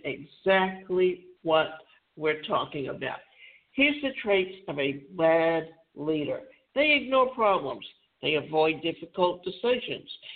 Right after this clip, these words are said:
They discourage debate. They act cagey and secretive, almost about company decisions. Use passive-aggressive behavior and cling to power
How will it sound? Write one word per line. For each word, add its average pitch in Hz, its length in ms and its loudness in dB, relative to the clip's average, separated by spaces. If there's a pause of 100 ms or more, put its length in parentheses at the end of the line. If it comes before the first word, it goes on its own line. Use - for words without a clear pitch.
(240)
They 156 180 4
discourage 190 600 2 (340)
debate. 208 540 2 (420)
They 147 340 -6
act 185 260 4 (480)
cagey 175 640 -2 (240)
and 165 140 -2 (160)
secretive, 196 580 2 (480)
almost 302 540 2 (800)
about 180 540 2
company 226 420 -2
decisions. 190 640 -4 (1160)
Use 285 380 2 (380)
passive-aggressive 220 1080 2 (120)
behavior 180 720 0 (240)
and 254 260 -4
cling 302 340 -2
to 285 80 -4 (120)
power 262 400 4